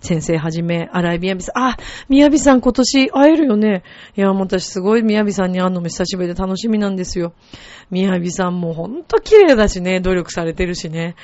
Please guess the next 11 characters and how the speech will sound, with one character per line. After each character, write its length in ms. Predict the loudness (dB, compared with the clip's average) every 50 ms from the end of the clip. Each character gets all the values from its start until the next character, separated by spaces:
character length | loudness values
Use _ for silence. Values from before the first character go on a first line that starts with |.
| -20 -18 -18 -20 -18 _
芯 520 | -8 -8 -4 -2 0 0 0 2 2 2
の 60 | 2
強 320 | 2 2 0 0 2 2 2
さ、 200 | 0 -2 -2 0
な、 220 | 0 0 0 0 2
な 200 | 2 4 4 4
ん 60 | 6
だ 120 | 6 6 4
ろ 240 | 4 2 -4 -4 2
う、 20 |
も 240 | 4 6 6 6 4